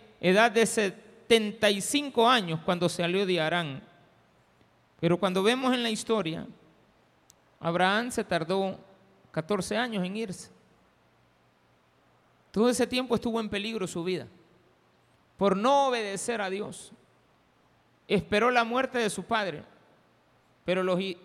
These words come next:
los ídolos ahí estaban. Entonces muchas veces nosotros no queremos hacer caso de eso. Leamos el libro de Génesis también en el capítulo diecinueve. Génesis diecinueve,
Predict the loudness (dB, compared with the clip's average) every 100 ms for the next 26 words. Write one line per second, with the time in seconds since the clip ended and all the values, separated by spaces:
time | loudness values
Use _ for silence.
0 | -4 -2 0 0 -2 -2 -2 -6 -6 -6
1 | -8 -12 -20 _ _ _ _ _ _ _
2 | _ _ _ -6 0 2 2 0 2 0
3 | 0 -2 -2 -2 -2 0 0 0 -2 -2
4 | 0 -2 -2 -4 -2 -2 -2 -2 -2 -4
5 | -10 -20 _ _ _ _ 2 4 4 4
6 | 2 0 2 4 4 2 0 -2 -4 -4
7 | -2 0 0 0 -2 -2 -2 -2 0 2
8 | 2 2 0 -2 0 2 2 -2 -12 -20
9 | -20 -20 _ _ _ _ _ _ _ 2
10 | 4 4 2 2 2 2 0 2 0 0